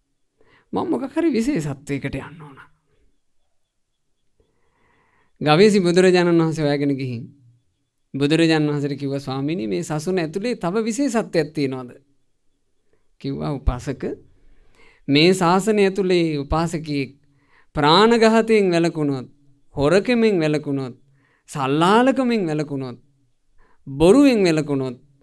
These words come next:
මත්පැන් මත්ද්‍රව්‍ය භාවිතයෙන් වැළකුණොත්, ආන් ඒ උපාසකයා සීලවන්තයි. මේ සසුන ඇතුලේ යම්කිසි කෙනෙක්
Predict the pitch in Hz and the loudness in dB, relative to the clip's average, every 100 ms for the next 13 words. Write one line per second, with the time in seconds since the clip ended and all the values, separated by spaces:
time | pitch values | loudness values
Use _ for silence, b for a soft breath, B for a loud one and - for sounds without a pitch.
0 | _ _ 139 151 156 180 170 151 143 147 | _ _ 0 0 0 0 2 2 0 0
1 | 151 143 139 131 147 151 147 139 131 131 | 0 0 -2 -4 -4 -4 -4 -6 -6 -8
2 | 127 120 120 - b b b 113 135 156 | -10 -12 -12 -16 b b b -6 -2 0
3 | 170 160 143 - 151 151 151 151 214 233 | 2 2 0 -2 -2 -2 -2 -6 -6 -6
4 | - 269 254 156 143 120 - 123 - - | -4 -4 -2 -4 -6 -10 -10 -12 -12 -18
5 | - - - - - - - _ _ _ | -20 -20 -20 -20 -20 -20 -20 _ _ _
6 | - - - - - - - _ _ _ | -20 -20 -20 -20 -20 -20 -20 _ _ _
7 | _ _ _ 139 160 160 139 139 170 156 | _ _ _ 0 2 0 -2 0 0 0
8 | 147 165 170 160 143 143 151 160 160 156 | 0 0 2 2 0 -4 -4 -6 -4 -2
9 | 160 285 | 0 0